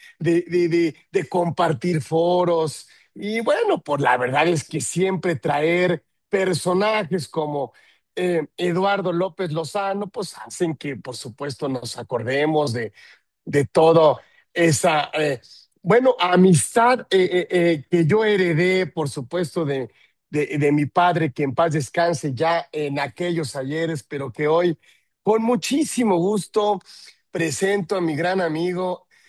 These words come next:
eh, don Eduardo López Lozano, que está aquí conmigo, ya que digan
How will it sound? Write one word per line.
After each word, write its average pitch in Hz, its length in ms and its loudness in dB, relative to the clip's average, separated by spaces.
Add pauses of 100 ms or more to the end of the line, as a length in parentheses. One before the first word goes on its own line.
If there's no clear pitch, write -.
(200)
eh, 151 340 -4
don 151 220 2
Eduardo 170 560 2
López 156 380 -4
Lozano, 156 500 -4
que 143 80 -12
está 143 160 -8
aquí 147 160 -8
conmigo, 143 720 -4 (280)
ya 160 220 0
que 151 160 -4
digan 151 460 0